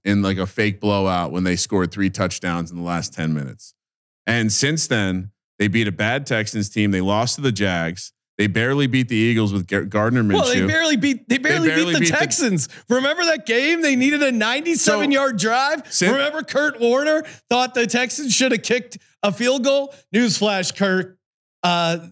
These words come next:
Speaker 2: seven is more than
Speaker 1: They,
Speaker 2: six.
Speaker 1: they lost to Trevor Lawrence and, uh,
Speaker 2: <laughs>
Speaker 1: Sam Howell, and they beat Gardner Minshew,
Speaker 2: On a
Speaker 1: Davis
Speaker 2: pick
Speaker 1: Mills,
Speaker 2: six.
Speaker 1: Davis Mills slash Jeff Driskel, and Josh Dobbs. Like
Speaker 2: And that, that Titans team with their backups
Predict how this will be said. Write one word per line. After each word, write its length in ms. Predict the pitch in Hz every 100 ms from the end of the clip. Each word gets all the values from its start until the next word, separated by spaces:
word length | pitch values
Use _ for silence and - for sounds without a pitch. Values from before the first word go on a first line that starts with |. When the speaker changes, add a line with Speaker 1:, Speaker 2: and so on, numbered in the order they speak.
| -
Speaker 2:
seven 400 | - 226 220 214
is 160 | 170 170
more 180 | 190
than 140 | 165 143
Speaker 1:
They, 100 | 143
Speaker 2:
six. 260 | 151 104 107
Speaker 1:
they 240 | 135 139
lost 560 | 120 120 143 185 - 180
to 100 | 147
Trevor 380 | - 147 156
Lawrence 560 | 143 123 127 123 127 -
and, 440 | 104 110 107 95
uh, 200 | 104 98
Speaker 2:
<laughs> 20 | 85
Speaker 1:
Sam 320 | 113 113 120
Howell, 480 | 110 92 87 85 -
and 160 | 104
they 100 | 107
beat 320 | 95 120 131
Gardner 380 | 98 113 127 131
Minshew, 360 | 120 113 107 113
Speaker 2:
On 40 |
a 20 |
Speaker 1:
Davis 420 | 95 104 110 110 -
Speaker 2:
pick 80 |
Speaker 1:
Mills, 240 | 110 107 107
Speaker 2:
six. 400 | 98 98 - - -
Speaker 1:
Davis 380 | 123 135 135 131
Mills 200 | 123 113
slash 400 | - 117 131 -
Jeff 200 | 123 110
Driskel, 600 | 117 110 104 101 90 90 _ _ 127
and 260 | 123 110
Josh 380 | 107 104 107 -
Dobbs. 520 | 87 73 - - - _ _ _ _ _ -
Like 140 | 135
Speaker 2:
And 120 | 202 254
that, 260 | 302 214
that 180 | 277 -
Titans 500 | - 302 370 254 170
team 260 | 220 214 202
with 200 | 240 247
their 160 | 226
backups 840 | 170 190 233 226 160 147 131 -